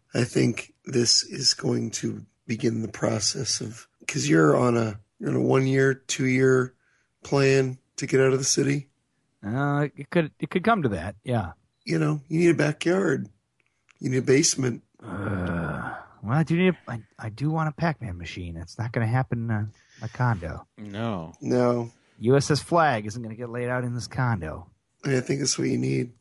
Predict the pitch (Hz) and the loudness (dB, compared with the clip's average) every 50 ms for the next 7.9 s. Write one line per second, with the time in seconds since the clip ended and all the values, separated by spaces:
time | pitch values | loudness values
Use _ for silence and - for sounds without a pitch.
0 | _ _ _ - 117 107 123 127 120 113 - - _ _ - 156 170 160 - 190 | _ _ _ -10 -2 2 4 4 4 2 0 -4 _ _ 0 0 2 4 4 4
1 | 180 135 - - _ - 208 226 226 240 233 202 175 185 226 240 254 247 220 202 | 2 2 0 -4 _ 2 4 6 6 6 6 4 4 2 2 2 2 2 0 -2
2 | 170 - 196 185 185 180 165 185 202 208 185 160 135 139 139 139 139 131 - - | -2 0 0 2 2 2 0 0 0 0 0 0 2 0 -2 0 -2 -4 -4 -4
3 | 147 143 143 139 139 135 135 139 139 131 127 175 165 147 123 101 90 82 80 82 | -4 -4 0 0 0 0 2 0 0 0 0 0 0 0 -2 -4 -4 -8 -10 -10
4 | 82 76 - - 80 76 85 76 76 78 82 - - - - 233 226 214 208 190 | -12 -12 -12 -12 -10 -8 -8 -8 -8 -10 -12 -16 -20 -10 -6 -6 -6 -4 -4 -6
5 | 185 165 - - - 180 190 196 190 190 190 190 190 190 190 185 185 180 180 165 | -6 -8 -8 -10 -8 -6 -4 -2 -2 -2 0 0 0 0 0 -2 -2 -4 -6 -8
6 | - - - 196 170 135 113 101 - - - 110 104 104 110 117 110 110 110 104 | -12 -6 -2 0 0 0 0 -2 -6 -8 -8 -8 -6 -6 -6 -4 -4 -2 -4 -4
7 | 104 104 104 101 101 101 98 98 95 92 92 92 92 90 90 90 90 - | -4 -4 -4 -4 -4 -4 -4 -4 -4 -4 -4 -4 -4 -6 -6 -6 -8 -10